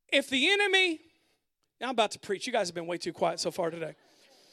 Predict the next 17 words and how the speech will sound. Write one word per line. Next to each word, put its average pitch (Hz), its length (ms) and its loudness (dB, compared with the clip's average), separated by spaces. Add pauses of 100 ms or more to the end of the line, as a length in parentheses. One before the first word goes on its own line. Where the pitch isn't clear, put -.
(560)
<laughs> - 340 -14
Some, 294 320 -4 (140)
some 302 220 -4
days 190 220 -2
you 180 80 -8
forget 160 320 -10
you're 151 60 -12
Pentecostal. 147 680 -14 (240)
I'm 190 140 -2
sorry, 165 280 2
I 160 80 2
gotta 165 200 -2
remind 170 460 -4
you. 165 100 -8
You're 156 120 -14
just 170 140 -8
like, - 280 -14